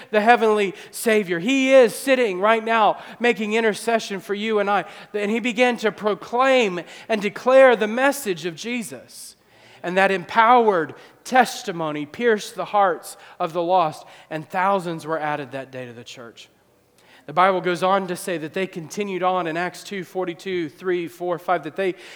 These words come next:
continued on daily in prayer and fellowship and breaking of bread and all of these things. And it goes on to say, "And the Lord added to their number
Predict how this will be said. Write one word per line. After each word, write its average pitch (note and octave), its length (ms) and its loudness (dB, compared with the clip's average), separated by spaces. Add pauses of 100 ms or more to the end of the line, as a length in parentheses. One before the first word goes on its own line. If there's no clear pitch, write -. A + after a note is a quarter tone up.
(120)
continued G3+ 520 -2
on F#3+ 360 2
daily F3+ 480 -2
in C#3+ 140 -10
prayer F#3+ 420 -2
and C#3 160 -6
fellowship F#3+ 560 -2
and D3 160 -8
breaking F#3 380 -4
of D3 100 -12
bread F3+ 340 -2 (280)
and D#3+ 100 -4
all G#3+ 200 4
of G3 100 -2
these F#3 180 -6
things. G3+ 320 -4
And F#3 80 -4
it F3 80 -4
goes G3+ 300 -2
on G#3 240 2
to F#3+ 120 -4
say, F#3+ 340 -2 (200)
"And F#3 160 -2
the F3+ 80 0
Lord G#3+ 560 0
added G3 520 0
to F#3 180 -6
their E3+ 240 -4
number D#3 520 -6